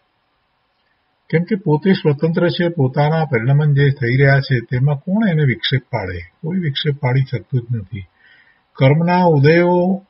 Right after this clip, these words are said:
પણ જીવને પોતાની ધર્મ પ્રવૃત્તિ, એટલે કે પોતાના સ્વરૂપમાં એકાગ્રતાનો પુરુષાર્થ કરવો છે,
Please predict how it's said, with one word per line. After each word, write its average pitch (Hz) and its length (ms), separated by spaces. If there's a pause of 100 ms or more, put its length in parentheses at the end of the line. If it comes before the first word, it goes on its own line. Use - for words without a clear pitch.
(300)
પણ 160 140
જીવને 151 600 (100)
પોતાની 147 640 (760)
ધર્મ 139 320
પ્રવૃત્તિ, 139 600
એટલે 131 220
કે 135 120
પોતાના 127 500
સ્વરૂપમાં 127 480
એકાગ્રતાનો 123 760
પુરુષાર્થ 113 480
કરવો 120 340
છે, 110 340